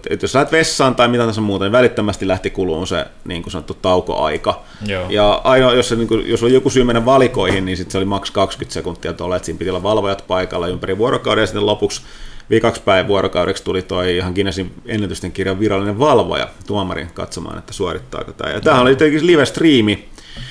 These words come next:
Speaker 1: Valitettavasti myöhästy sillä, että se alkoi vasta lauantaina, että mekään ei heitty tästä sen enempää kertoa, ja mehän sit käytiin siellä vierailussa.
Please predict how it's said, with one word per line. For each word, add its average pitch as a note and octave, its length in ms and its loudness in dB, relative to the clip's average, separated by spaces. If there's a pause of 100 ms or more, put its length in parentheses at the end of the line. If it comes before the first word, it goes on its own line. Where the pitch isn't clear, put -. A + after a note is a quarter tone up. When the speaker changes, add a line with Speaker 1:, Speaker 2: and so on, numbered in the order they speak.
(180)
Speaker 1:
Valitettavasti D3 540 4
myöhästy C#3 600 4
sillä, C3+ 320 6
että G#2 100 0
se B2 80 4
alkoi C3+ 300 6
vasta G2+ 280 0
lauantaina, F#2 680 4
että F#2+ 140 -8
mekään G2 300 0
ei F#2 80 0
heitty G2 200 -2
tästä - 220 -6
sen G#2 120 0
enempää F#2 340 -2
kertoa, C3+ 560 2
ja G2 100 0
mehän G#2+ 200 2
sit - 120 -10
käytiin A2 320 2
siellä A2 160 -2
vierailussa. A2 440 2